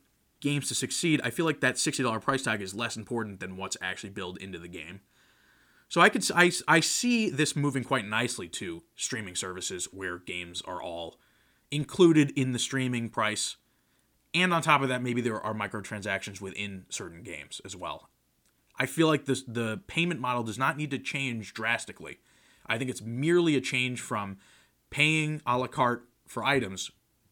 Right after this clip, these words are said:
to paying a subscription model, and then whatever monetization happens past then, past that point,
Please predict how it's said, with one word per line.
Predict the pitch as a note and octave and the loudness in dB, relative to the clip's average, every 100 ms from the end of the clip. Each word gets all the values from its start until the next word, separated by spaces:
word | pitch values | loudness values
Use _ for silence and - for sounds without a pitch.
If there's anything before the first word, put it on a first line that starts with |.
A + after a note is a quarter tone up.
| _ - | _ -10
to | - C3+ | -2 -2
paying | - B2+ C3 A#2 A2+ | 0 0 0 0 -6
a | G#2 | -8
subscription | - G2 A#2+ G#2 A2 | -8 -6 -8 -6 -8
model, | G2+ F#2 F2+ E2 _ _ _ _ _ A2+ | -4 -2 -4 -6 _ _ _ _ _ -8
and | A2 | -6
then | G#2 | -6
whatever | G2+ F#2+ F#2 F#2+ F2+ _ _ _ | -4 -4 -4 -4 -10 _ _ _
monetization | - G2 F#2+ - G#2 G#2 - F#2+ | -8 -8 -8 -10 -6 -4 -6 -4
happens | G#2 F#2+ F#2+ | -2 -2 -4
past | - F#2+ F#2 - | -6 -4 -4 -4
then, | A#2 A#2 - - - - _ _ _ _ _ _ _ | -4 -4 -10 -20 -20 -20 _ _ _ _ _ _ _
past | B2+ B2 - | 2 4 2
that | A#2 G2+ - | 0 -2 -2
point, | D#3 C3 A#2 | -4 -4 -4